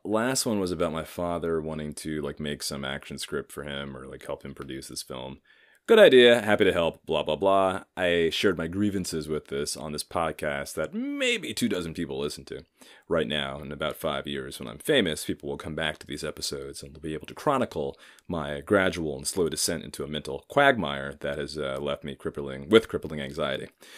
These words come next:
<clears throat> But, uh, yeah, I was just, like, sharing how I felt about that. And then,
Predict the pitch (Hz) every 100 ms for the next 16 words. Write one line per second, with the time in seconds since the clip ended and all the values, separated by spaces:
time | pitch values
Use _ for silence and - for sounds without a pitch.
0 | - - - - - 170 76 _ - -
1 | _ - 135 90 - 95 95 87 78 76
2 | 73 80 _ _ 247 127 85 87 82 -
3 | 76 - 80 80 76 73 76 71 71 80
4 | 73 71 69 - 69 69 - 160 190 196
5 | 202 196